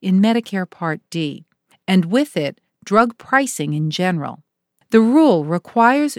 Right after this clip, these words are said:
drug manufacturers to pass discounts directly to Medicare patients at the point of sale,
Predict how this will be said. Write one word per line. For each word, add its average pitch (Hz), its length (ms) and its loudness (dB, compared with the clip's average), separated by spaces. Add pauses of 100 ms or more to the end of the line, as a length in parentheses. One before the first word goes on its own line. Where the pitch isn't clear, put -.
drug 220 380 -2
manufacturers 180 1040 -2 (240)
to 175 100 -8
pass 262 460 -2
discounts 170 680 -6 (120)
directly 190 760 -4
to 277 240 -6
Medicare 220 580 -2
patients 196 680 -8
at 175 160 -6
the 214 80 -6
point 233 360 -2
of 170 120 -6
sale, 165 500 -6